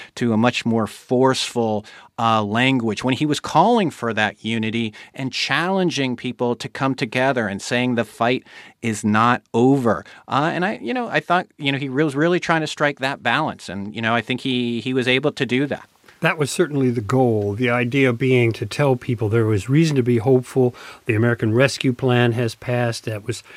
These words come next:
Speaker 2: signed into law today. They're going to celebrate it at the White House tomorrow. Uh, there, there are reasons to, to pump your fist. But then at the same time, you gotta go on wearing a mask. You still can't gather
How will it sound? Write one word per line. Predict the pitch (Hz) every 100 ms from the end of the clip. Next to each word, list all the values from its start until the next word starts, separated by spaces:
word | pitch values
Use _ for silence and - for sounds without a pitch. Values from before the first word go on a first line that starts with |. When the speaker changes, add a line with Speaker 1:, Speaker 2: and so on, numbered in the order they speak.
| -
Speaker 2:
signed | - 143 135 127
into | 123 117 127
law | 113 117 113
today. | - 113 120 123
They're | 117 107
going | 104
to |
celebrate | 107 - 131 120 113 120
it | 110
at | 113
the | 123
White | 117 117
House | 117 113
tomorrow. | - 110 113 120 120 120 113 - - - -
Uh, | 120 117
there, | 131 120
there | 120 123
are | 123
reasons | 123 190 185 165 135
to, | - 127 117 - - -
to | -
pump | 127 175 170
your | 151 139
fist. | 220 160 -
But | 180
then | 185 208
at | 180
the | 160
same | - 185 160
time, | - 185 170
you |
gotta | 147 131
go | 117 123 151
on | 160 165
wearing | 147 151 156
a |
mask. | 139 120 131 - - -
You | 127 117
still | - - 160 156
can't | - 143 131 - 131 -
gather | 143 135 123 123